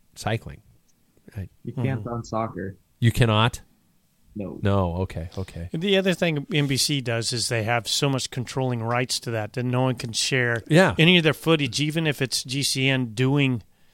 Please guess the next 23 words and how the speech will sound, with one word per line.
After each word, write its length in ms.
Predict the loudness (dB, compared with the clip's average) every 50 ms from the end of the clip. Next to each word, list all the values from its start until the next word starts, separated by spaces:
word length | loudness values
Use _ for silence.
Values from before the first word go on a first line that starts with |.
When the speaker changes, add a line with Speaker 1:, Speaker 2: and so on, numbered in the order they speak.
| _ _ _ _ _ _ _ -4
Speaker 3:
like, 180 | -4 -2 -2 -2
a 40 | -2
segment 420 | 2 4 4 4 4 2 -2 -2
of, 240 | -4 -4 -4 -6 -6 -10 _ -10
like, 240 | -6 -6 -4 -6 -6 _ _ _ _ _ _ _ -6
Garrett 280 | -2 0 0 0 0 -2
Thomas's 500 | -4 -4 -2 -2 -2 -4 -4 -4 -6 -4
crash, 300 | -2 0 0 0 0 -2
they 100 | -4 -4
can 140 | -2 -2 0
only 160 | 0 0 0
do 160 | -2 -2 -4
a 60 | -4 -4
fixed 380 | -6 -8 -8 -6 -6 -6 -6
picture. 400 | -8 -8 -8 -8 -8 -8 -8 -8 -8
They 100 | -10 -10
can't 240 | -8 -8 -10 -8
do, 240 | -6 -6 -6 -6 -6 -6
use 280 | -6 -6 -6 -6 -6
any 160 | -6 -8 -8
of 80 | -8 -10
the 80 | -10 -10
video, 500 | -8 -8 -8 -8 -8 -12 -12 -14 -16